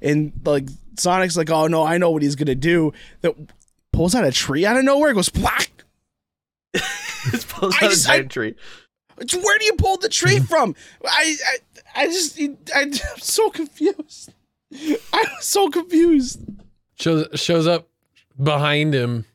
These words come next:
Speaker 3: and just throws a knife in the back of his head, and we think he's dead. Uh, <laughs> which is, which is funny because he's the, uh, it, Hammerhead is the one guy w-,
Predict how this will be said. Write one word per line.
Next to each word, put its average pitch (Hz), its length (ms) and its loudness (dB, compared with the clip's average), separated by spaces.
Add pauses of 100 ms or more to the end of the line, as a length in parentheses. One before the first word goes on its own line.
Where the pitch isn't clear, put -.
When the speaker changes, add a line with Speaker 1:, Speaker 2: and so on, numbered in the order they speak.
(380)
Speaker 3:
and 123 180 0
just - 300 -4
throws 127 380 2
a 117 80 2
knife 107 360 -2
in 123 80 0
the 117 80 0
back 120 320 0
of 131 80 -4
his 127 180 0
head, 139 260 2
and 120 120 -2
we 107 100 0
think 135 300 -2
he's 95 240 -2
dead. 90 380 -4 (1300)
Uh, 110 160 0 (260)
<laughs> 226 240 -2
which 220 280 2
is, 254 200 0 (260)
which 233 180 0
is 262 140 -4
funny 302 300 2
because 220 360 0 (400)
he's 247 220 2
the, 285 180 0 (260)
uh, 190 320 -2
it, 185 200 0
Hammerhead 247 500 2
is 226 160 0
the 180 100 2
one 156 240 2
guy 160 280 2
w-, 151 180 -6